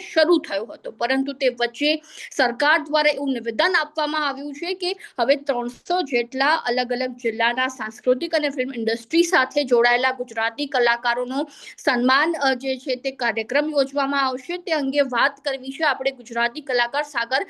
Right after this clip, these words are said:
પટેલ પાસે. જી સાગરભાઈ, સ્વાગત છે આપનું લાઈવ ટ્વેન્ટી ફોર ન્યૂઝમાં.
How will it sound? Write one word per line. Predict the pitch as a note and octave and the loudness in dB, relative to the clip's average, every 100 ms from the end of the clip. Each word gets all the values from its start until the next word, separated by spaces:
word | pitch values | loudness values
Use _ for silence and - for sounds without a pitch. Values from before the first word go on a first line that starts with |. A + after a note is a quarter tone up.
| - _ - | -12 _ -2
પટેલ | D4 G4 F4+ | 0 2 0
પાસે. | B3 A3+ A#3+ | -2 -4 -6
જી | A#3+ G4+ | -2 -2
સાગરભાઈ, | - D4 E4 D#4+ E4 | 0 0 0 0 -2
સ્વાગત | F4 D4 C4 E4 | 0 -2 2 0
છે | E4 | 2
આપનું | D4 D4 D#4 | -2 -2 -2
લાઈવ | D4 D4 | 0 0
ટ્વેન્ટી | D4 C#4+ C#4 | 0 -4 -4
ફોર | C4 B3+ | -8 -6
ન્યૂઝમાં. | A3+ A3 G#3 F#3+ | -4 -6 -8 -18